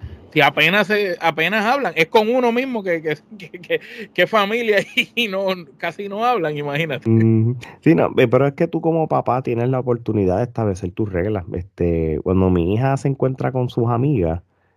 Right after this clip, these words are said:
Speaker 2: este, nosotros y otros papás que han ido a sus casas y eso, han tenido la capacidad de decirle,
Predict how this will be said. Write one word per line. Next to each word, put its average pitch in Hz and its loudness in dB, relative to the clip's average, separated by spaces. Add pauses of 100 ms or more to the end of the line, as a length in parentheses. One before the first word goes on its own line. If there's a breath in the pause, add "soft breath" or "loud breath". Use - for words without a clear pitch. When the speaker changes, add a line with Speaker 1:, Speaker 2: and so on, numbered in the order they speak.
(160)
Speaker 2:
este, 82 -2 (960)
nosotros 92 2
y 92 -2
otros 113 2
papás 110 -4
que - -4
han 95 -2
ido 101 -2
a 104 -4
sus 95 -6
casas 104 -6
y 98 -2
eso, 101 -4
han 87 -4
tenido 101 2
la 107 2
capacidad 101 0
de 101 -2
decirle, 90 -2